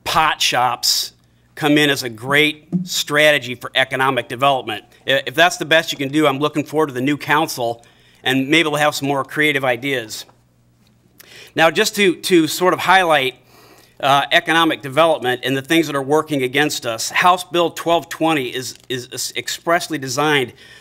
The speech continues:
to destroy single-family zoning and single-family housing and property values. That is not economically sound.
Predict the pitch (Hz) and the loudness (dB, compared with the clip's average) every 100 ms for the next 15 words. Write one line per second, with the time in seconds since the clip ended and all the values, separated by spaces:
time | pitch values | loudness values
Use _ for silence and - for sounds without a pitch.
0 | _ - 143 139 - - 160 175 165 120 | _ -8 -4 -2 -2 -2 0 2 2 0
1 | - - 170 165 160 - 156 147 131 120 | -4 -4 0 0 0 0 0 0 -4 -4
2 | 147 156 127 101 _ - _ 127 135 170 | 0 0 -2 -6 _ -20 _ -6 -2 2
3 | 180 160 165 156 147 123 151 160 123 107 | 2 2 -2 -2 0 0 2 2 -2 -10
4 | 107 135 131 160 147 143 127 123 113 107 | -6 -4 -2 2 2 0 -4 -4 -4 -4
5 | 95 - _ - 143 135 156 160 - 147 | -6 -10 _ -4 -2 0 2 2 0 -4
6 | 143 143 135 127 135 131 120 - - - | 0 0 0 -6 -8 -8 -8 -10 -6 -2
7 | 127 117 95 | -2 -2 -8